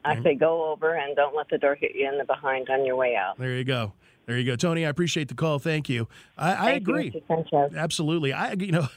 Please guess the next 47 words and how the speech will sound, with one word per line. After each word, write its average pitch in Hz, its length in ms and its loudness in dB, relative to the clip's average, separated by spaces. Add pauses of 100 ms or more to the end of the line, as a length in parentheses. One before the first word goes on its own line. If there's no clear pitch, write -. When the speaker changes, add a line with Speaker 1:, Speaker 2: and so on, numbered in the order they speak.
Speaker 2:
<laughs> - 160 -18
my, 180 340 0
my, 170 340 0
uh, 135 240 -2 (320)
my 160 120 0
grandmother 165 540 0
used 143 240 0
to 147 80 -2
say, 139 420 0 (320)
"Don't 208 260 4
let 247 200 0
the 196 80 -2
door 208 320 2
hit 185 300 -2
you 240 280 -2
where 156 220 0
the 139 120 -2
good 208 380 2
Lord 202 480 0
split 139 420 -6
you." 113 200 -10 (640)
And 113 160 -12
there 123 120 -4
you 151 140 2
go. 127 280 -6 (340)
Phone 254 140 4
lines 285 220 0
are 269 120 2
open, 269 240 -2
seven 254 300 0
zero 247 260 0
two, 202 460 -2 (420)
two 262 160 2
five 208 200 0
seven, 135 300 -2
five 190 240 0
three 185 400 0
nine 180 360 0
six. - 420 -2
Let's 190 160 -2
go 214 160 0
ahead 202 240 0
and 175 80 0
jump 190 320 0
over 208 300 2
to 180 60 -2
Kirk. 240 460 0